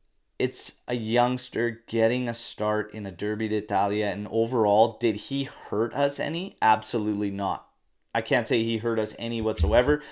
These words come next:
He played a role, he played a part, and he did a good job. And he was trying his best. This is where I'll give Inter credit, because you could see Max wanted to use that role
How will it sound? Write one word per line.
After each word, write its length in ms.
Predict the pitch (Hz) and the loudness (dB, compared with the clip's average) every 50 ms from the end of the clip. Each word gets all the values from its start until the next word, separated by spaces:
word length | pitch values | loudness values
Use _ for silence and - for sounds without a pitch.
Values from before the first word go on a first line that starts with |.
| - - - - | -16 -16 -16 -14
He 180 | - - 123 110 | -10 -8 -8 -8
played 280 | - - 123 123 123 120 | -4 0 0 2 2 2
a 20 | |
role, 260 | 117 110 110 117 123 127 | 2 2 2 2 2 0
he 80 | 113 107 | -2 -8
played 260 | - - 123 120 110 | -6 -2 0 0 0
a 40 | 110 | -2
part, 460 | - - - 117 123 143 151 - - - | -2 0 2 2 2 2 0 -4 -8 -10
and 100 | 117 117 | -6 -6
he 80 | 113 107 | -4 -2
did 360 | 98 107 110 107 107 104 104 | -2 -2 -2 -2 -2 -2 0
a 340 | 113 107 107 107 104 101 104 | 0 2 2 0 -2 -4 -4
good 220 | - - 123 113 104 | -2 -2 -2 -2 -2
job. 420 | 98 107 107 104 113 127 135 139 - | -2 0 4 6 6 6 4 2 -2
And 160 | 120 120 113 | -4 -2 -2
he 80 | 113 113 | 0 0
was 180 | 110 110 107 - | 0 -2 -2 -4
trying 360 | - - 131 123 135 151 156 | -6 -2 0 2 2 2 0
his 180 | 160 151 127 | -2 -4 -6
best. 420 | 113 - - 110 107 113 110 - - - - - - - | -4 0 4 4 4 4 4 0 -10 -20 -20 -20 -6 0
This 200 | - 156 156 - | 0 2 2 2
is 120 | 202 170 | 0 0
where 160 | 160 160 160 151 | 2 6 8 8
I'll 120 | 147 135 | 8 8
give 200 | 117 117 123 107 | 6 2 -2 -2
Inter 340 | 101 117 123 113 - - 123 | -2 -4 -6 -6 -4 -4 -6
credit, 500 | 101 - - 110 95 107 131 156 - - _ - - - - - _ _ - | -6 -4 -2 -2 0 2 2 0 -2 -4 _ -20 -20 -20 -20 -20 _ _ -8
because 580 | 131 117 - - 113 107 104 101 - - - - _ _ _ _ _ _ _ - | -8 -4 2 4 4 6 4 2 -2 -8 -12 -16 _ _ _ _ _ _ _ -6
you 180 | - 131 151 | -2 -2 -2
could 220 | 147 - 180 151 - | 0 -2 -4 -2 -2
see 460 | - - 127 127 131 147 175 180 - - - - _ _ _ _ - | -4 -2 0 0 0 0 -2 -6 -10 -20 -20 -20 _ _ _ _ 0
Max 380 | 110 127 120 120 123 - - | 4 4 4 4 4 0 0
wanted 300 | - 123 120 120 123 120 - | 2 4 4 4 4 0 -2
to 80 | - | -4
use 340 | 120 110 110 113 117 117 113 | -4 -2 -2 -2 -2 -2 0
that 260 | - 107 107 110 - | 4 6 6 6 6
role 460 | 113 113 107 104 107 107 135 165 - | 4 2 2 2 2 0 -2 -6 -12